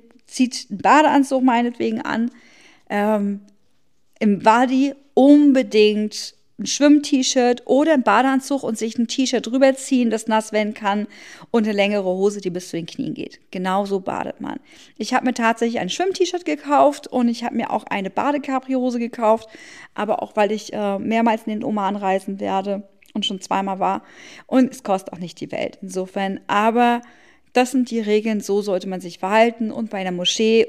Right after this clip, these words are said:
unbedingt komplett sich bedecken. Außer Hände und Füße dürfen rausschauen. So sind die Regeln und ich wünsche mir für die Zukunft, dass immer mehr Menschen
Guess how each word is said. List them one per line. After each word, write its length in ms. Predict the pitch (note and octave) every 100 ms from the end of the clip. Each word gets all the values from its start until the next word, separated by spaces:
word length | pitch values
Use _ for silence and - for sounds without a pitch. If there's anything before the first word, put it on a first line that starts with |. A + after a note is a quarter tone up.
| -
unbedingt 600 | G3+ G#3+ G#3 G3+ F#3+ F#3
komplett 1040 | - - G#3+ A3 A3 - F#3 F3+ F3+ - -
sich 540 | - F3+ F3 - -
bedecken. 400 | F3+ E3 - B2+ - _ _ -
Außer 280 | F3 F3 E3
Hände 280 | E3+ E3
und 120 | E3 -
Füße 240 | D#3 -
dürfen 240 | - -
rausschauen. 500 | - - - - - - _ _ - - - _ _ -
So 140 | A3+
sind 180 | B3 A#3
die 100 | A3
Regeln 420 | G3 F3+ G#3 A3
und 500 | - G#3 F#3+ F#3+ - _ _ -
ich 240 | G#3+ G#3+
wünsche 380 | A#3+ C#4+ - A#3+
mir 200 | A3+ A3+
für 120 | A3
die 100 | G3
Zukunft, 600 | - G3+ G#3 F#3+ G3+ - _ _
dass 400 | G3+ F#3+ - - -
immer 320 | A3+ A#3+ A#3
mehr 720 | G3+ G3 F#3 F#3+ F#3+ G3 G#3 _ _ _ _ _ _ _
Menschen 840 | - G#3 G3 G3 - F#3 F3+ F#3 A3